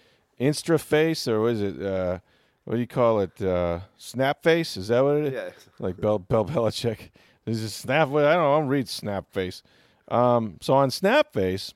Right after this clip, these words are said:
Speaker 1: Gerald McCoy has gone, and, uh, he had, he had more of his sort of cryptic, could mean anything, could mean nothing messages. And it got to the point where he said, "You know what? I'm gonna call him."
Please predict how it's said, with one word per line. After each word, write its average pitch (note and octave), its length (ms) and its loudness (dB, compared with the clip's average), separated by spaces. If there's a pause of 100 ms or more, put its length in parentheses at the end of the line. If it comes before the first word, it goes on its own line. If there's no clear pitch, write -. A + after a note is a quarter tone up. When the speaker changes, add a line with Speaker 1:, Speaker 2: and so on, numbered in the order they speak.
(120)
Speaker 1:
Gerald B2 260 0
McCoy A2+ 360 0
has F2+ 120 -4
gone, F#2 320 -4 (580)
and, G2+ 420 -2
uh, G2+ 300 2
he A#2+ 160 -6
had, G3 280 0
he D3+ 160 -4
had F3+ 140 0
more D3 480 0
of B2 200 -4
his C3 600 -2
sort C3+ 220 -2
of B2 240 -2 (600)
cryptic, D3 540 -2
could D3+ 220 -2
mean D3+ 260 -2
anything, D3 500 -4
could C#3+ 220 -4
mean C3+ 220 -6
nothing B2+ 400 -4
messages. F#2+ 680 -6 (840)
And C3 120 0
it C#3+ 60 0
got - 200 2
to F#3+ 60 -4
the F#3+ 60 2
point D#3 180 4
where C#3 80 4
he B2 40 2
said, C3 220 -4
"You G3 80 -8
know A#3+ 80 2
what? A#3+ 120 2
I'm A#3 60 0
gonna E3+ 140 0
call G2+ 340 2
him." - 60 -8